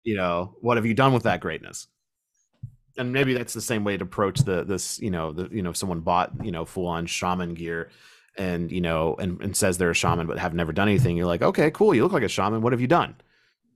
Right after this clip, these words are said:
You know, "Who have you, who have you learned from?" You know, wh-, who is your sp-, what is your spirit guides? Uh, what is a trance you've done? What is a ritual you've performed?" You know, and th-, these kind of things.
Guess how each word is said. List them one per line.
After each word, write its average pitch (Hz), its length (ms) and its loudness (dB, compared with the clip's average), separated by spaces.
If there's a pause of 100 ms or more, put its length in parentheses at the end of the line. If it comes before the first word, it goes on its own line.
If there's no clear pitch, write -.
You 101 100 -2
know, 85 300 -2
"Who 117 100 6
have 110 100 4
you, 113 160 -2
who 135 140 6
have 123 80 4
you 127 100 4
learned 147 260 2
from?" 82 440 -8
You 95 140 -4
know, 82 360 0
wh-, 87 300 -2
who 110 100 6
is 113 120 6
your 120 100 4
sp-, 113 320 4
what 117 100 4
is 117 120 2
your 107 80 0
spirit 135 340 0
guides? 80 480 -2
Uh, 92 160 0
what 104 140 2
is 98 240 -2
a 92 40 -2
trance 131 380 4
you've 90 160 0
done? 76 320 -2 (280)
What 104 100 -2
is 98 100 -4
a 98 60 -4
ritual 117 320 2
you've 90 180 -4
performed?" - 500 -14
You 92 120 -8
know, 82 160 -4
and 80 100 -8
th-, 82 140 -12
these 90 180 -6
kind 69 160 -12
of - 60 -20
things. 69 280 -18